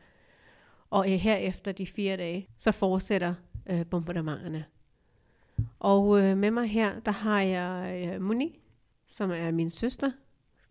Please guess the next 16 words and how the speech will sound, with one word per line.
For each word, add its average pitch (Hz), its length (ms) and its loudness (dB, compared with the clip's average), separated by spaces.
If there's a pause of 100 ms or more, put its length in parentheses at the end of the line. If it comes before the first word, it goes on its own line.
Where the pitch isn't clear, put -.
(320)
og 190 120 -2
som 196 180 0
har 185 180 0
været 180 280 -2
meget 185 320 0
aktiv, 214 680 -6 (1120)
og 185 320 0
har 196 140 0
været 190 180 0
ude 208 180 -2
på 226 100 0
gaderne 214 540 2 (540)
de 208 100 -2
sidste 208 340 -6
par 202 220 -6
uger. 202 320 -4